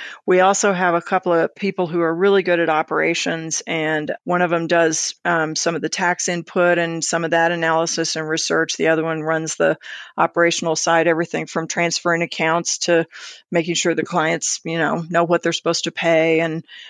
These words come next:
and that type thing. And so the intent with the firm is that everybody knows the whole team. And there's, especially, especially having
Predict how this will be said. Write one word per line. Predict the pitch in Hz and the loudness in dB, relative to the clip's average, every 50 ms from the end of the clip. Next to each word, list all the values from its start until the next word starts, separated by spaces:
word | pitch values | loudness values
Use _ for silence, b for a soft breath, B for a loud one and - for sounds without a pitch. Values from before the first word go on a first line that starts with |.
| B B | B B
and | - 180 170 170 | -2 -2 0 2
that | 170 170 - - | 0 0 -2 -2
type | - 190 156 147 - | 0 0 0 0 -2
thing. | - 175 165 160 165 170 - - 175 | -2 0 0 0 0 -4 -4 -4 -4
And | 180 165 | -4 -2
so | - - 202 180 175 170 | 0 0 2 4 4 4
the | 160 165 160 160 165 - - 170 | 2 2 2 2 2 0 -2 -4
intent | 170 165 - - 262 269 269 233 156 151 160 - - | -6 -4 -2 0 2 2 4 2 2 0 -2 -6 -6
with | - 147 165 - - | -4 -4 -4 -4 -8
the | 156 | -10
firm | - - 208 214 214 180 151 151 156 151 - | -4 0 2 2 4 2 2 0 -2 -4 -2
is | 170 165 160 156 - - | -2 0 0 -2 -2 0
that | 160 156 156 156 - - - b b b b b b b b b _ - | 0 2 2 0 0 -4 -8 b b b b b b b b b _ 0
everybody | 185 180 185 175 185 185 175 170 170 | 2 2 2 4 2 2 2 2 2
knows | 165 165 160 160 160 | 2 2 0 0 0
the | - 160 | -4 -4
whole | 165 165 156 151 139 | -2 0 0 -2 -2
team. | - - - 196 180 - - - - - 151 - - - - | -4 -4 -2 -2 -2 -4 -6 -8 -10 -14 -14 -16 -20 -12 -6
And | - 175 165 160 160 156 156 156 156 - b b b b b b b b _ | -4 -2 0 0 0 0 -2 -4 -6 -8 b b b b b b b b _
there's, | - 190 185 - - - _ _ _ - | 2 2 2 2 -2 -6 _ _ _ 0
especially, | 214 185 - - - 240 254 - - - - | 0 0 0 0 0 0 0 0 0 -2 -2
especially | 185 - - 233 233 - 262 - 247 | -2 0 2 0 2 4 2 2 2
having | 208 208 202 196 185 175 165 156 165 | 2 2 2 0 0 -2 -4 -6 -8